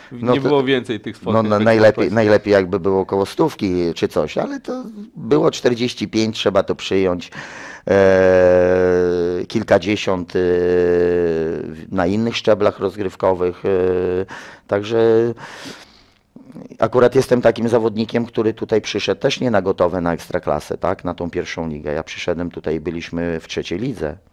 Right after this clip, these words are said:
Speaker 1: czyli, mm, pracowałem razem z chłopakami, razem z klubem, razem z trenerami od trzeciej ligi do,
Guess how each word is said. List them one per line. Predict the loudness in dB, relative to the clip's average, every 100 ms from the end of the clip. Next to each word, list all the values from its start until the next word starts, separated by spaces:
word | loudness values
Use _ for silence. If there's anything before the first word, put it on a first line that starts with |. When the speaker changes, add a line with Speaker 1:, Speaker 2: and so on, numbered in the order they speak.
| _ _ _ _ _ -20
Speaker 1:
czyli, | -12 -8 -8
mm, | -10 _ -20 -18 -18 -18 -18 -8
pracowałem | -2 -2 0 0 2 2
razem | 0 -2 -6
z | -6
chłopakami, | -6 -4 -2 -2 -2
razem | -4 -6 -10
z | -8
klubem, | -6 -4 -2
razem | -2 -4 -6
z | -8
trenerami | -4 -2 -2 -4 -6
od | -8
trzeciej | -8 -8 -6 -6
ligi | -8 -10 -10
do, | -6 -6